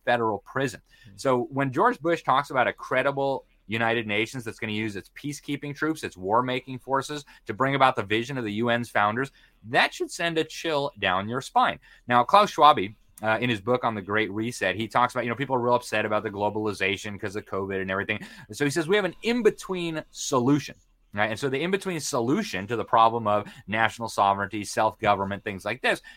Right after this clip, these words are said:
Speaker 1: he says, is regionalization. So you ask, what are their top goals? Well, they want a one world system, religious, political, economic, et cetera. And they're building it right now at the U N Climate Summit. They want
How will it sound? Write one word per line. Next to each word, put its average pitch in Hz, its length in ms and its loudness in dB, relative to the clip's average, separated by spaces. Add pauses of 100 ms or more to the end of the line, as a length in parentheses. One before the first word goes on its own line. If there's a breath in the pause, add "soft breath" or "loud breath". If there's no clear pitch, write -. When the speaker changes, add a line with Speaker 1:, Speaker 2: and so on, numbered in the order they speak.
Speaker 1:
he 208 80 -6
says, 131 300 0
is 113 260 -2 (200 soft breath)
regionalization. 107 920 -2 (200 soft breath)
So - 140 0
you 147 100 6
ask, 156 160 4
what 160 120 2
are 156 40 2
their 143 140 2
top 143 280 4
goals? 156 240 0
Well, 156 140 0
they 156 80 2
want 143 180 4
a 123 60 2
one 120 320 0
world 139 320 2 (100)
system, 120 440 -6 (260)
religious, 127 500 -2
political, 131 640 -2 (400)
economic, 123 480 2 (140)
et 104 100 -12
cetera. 113 380 -6
And 113 80 -4
they're 113 80 2
building 117 300 0
it 107 80 -6
right 120 180 4
now 110 240 2
at 107 80 -6
the 107 80 -10
U 107 160 -4
N 113 100 -4
Climate 104 400 -4
Summit. 104 300 -8 (340 soft breath)
They 117 140 0
want 120 300 2